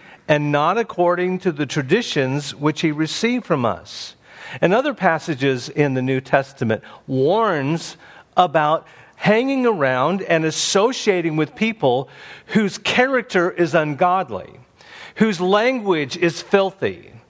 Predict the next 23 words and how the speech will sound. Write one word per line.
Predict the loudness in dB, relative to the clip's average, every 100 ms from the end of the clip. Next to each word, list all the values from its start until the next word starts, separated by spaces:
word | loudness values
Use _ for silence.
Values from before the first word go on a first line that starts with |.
| -20 -20 -18 0
whose | 2 2 -4 -4
morals | 0 2 4 2 2 0 -2 -4 -6 -8 -12 _
are | 0 0
questionable. | 2 2 2 -2 -2 0 0 -4 -8 -18 _ -20 -20 -2
Because | 0 2 0
what | 2 0 2
happens | 0 0 0 -2 -2 -4 -8 -20 -2
is | -2 2
what | 2 2 -2 _
the | 0
Bible | 2 2 0 -2
says | 0 2 2 0
in | -4
First | 0 -2 -2
Corinthians | -2 -2 -2 -2 -2 -2 -4 -2
fifteen | -2 -2 -2 -2 -2
thirty-three, | -2 -2 -4 -6 -2 0 -2 -6 -14 -12 0
"Be | 2 2
not | 2 0 0
deceived, | -4 -2 0 0 0 0 -2 -2 -6 -6 -20 -14
bad | 2 2 2 0 -2 -4 -14 _ 0
company | 2 2 0 -2 0 0 -2 -6 -20 -8
corrupts | 0 2 4 0 0 -8